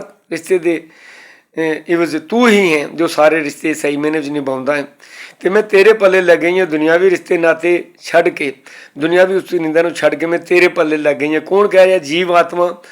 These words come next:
ਪਰਮਾਤਮਾ ਨੂੰ। ਜੀਵ ਆਤਮਾ ਰੂਪੀ ਇਸਤਰੀ ਪਤੀ ਪਰਮਾਤਮਾ ਨੂੰ ਕਹਿ ਰਹੀ ਹੈ ਕਿ "ਮੈਂ ਤੇਰੇ ਪੱਲੇ ਲੱਗੀ।" ਪਰ ਅਸੀਂ ਇਹ ਵਿਆਖਿਆ ਤਾਂ ਨਹੀਂ ਕਰਦੇ, ਖਾਲੀ ਇੱਕ ਪੜ੍ਹ ਸਕਦੇ ਪਲ-,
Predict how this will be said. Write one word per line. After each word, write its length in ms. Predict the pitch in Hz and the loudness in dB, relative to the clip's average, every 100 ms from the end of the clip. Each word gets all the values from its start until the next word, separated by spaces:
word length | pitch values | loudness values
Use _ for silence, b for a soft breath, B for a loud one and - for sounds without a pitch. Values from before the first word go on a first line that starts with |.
| B - | B 0
ਪਰਮਾਤਮਾ 580 | 190 165 143 - 127 | 0 0 -6 -10 -16
ਨੂੰ। 100 | - _ _ _ _ _ b b b b 123 | -16 _ _ _ _ _ b b b b -6
ਜੀਵ 280 | 160 196 | -2 4
ਆਤਮਾ 320 | 196 190 185 190 | 2 2 0 0
ਰੂਪੀ 280 | 170 170 | 0 -2
ਇਸਤਰੀ 340 | 160 - 156 185 | -6 -4 -6 -4
ਪਤੀ 320 | - 165 - | -6 -6 -6
ਪਰਮਾਤਮਾ 500 | - 156 151 151 180 | -8 0 0 0 -2
ਨੂੰ 140 | 175 | -4
ਕਹਿ 160 | - 151 | -4 -4
ਰਹੀ 220 | 143 139 | -6 -14
ਹੈ 60 | - _ _ _ _ | -20 _ _ _ _
ਕਿ 120 | - | -6
"ਮੈਂ 80 | 185 | -4
ਤੇਰੇ 260 | 175 156 | -2 -4
ਪੱਲੇ 280 | 151 147 131 | -2 -6 -6
ਲੱਗੀ।" 300 | 117 104 - _ _ b b | -10 -12 -16 _ _ b b
ਪਰ 120 | 160 165 | -4 -4
ਅਸੀਂ 220 | 175 196 | 0 0
ਇਹ 40 | |
ਵਿਆਖਿਆ 280 | 196 170 170 | 2 2 0
ਤਾਂ 100 | 180 | -2
ਨਹੀਂ 100 | 220 | -4
ਕਰਦੇ, 280 | 165 139 - _ _ b b | -6 -8 -14 _ _ b b
ਖਾਲੀ 320 | - 175 202 | 0 2 2
ਇੱਕ 140 | 214 208 | -2 0
ਪੜ੍ਹ 160 | 190 | 0
ਸਕਦੇ 220 | 165 170 170 | 0 -2 -2
ਪਲ-, 300 | 180 170 | -4 -4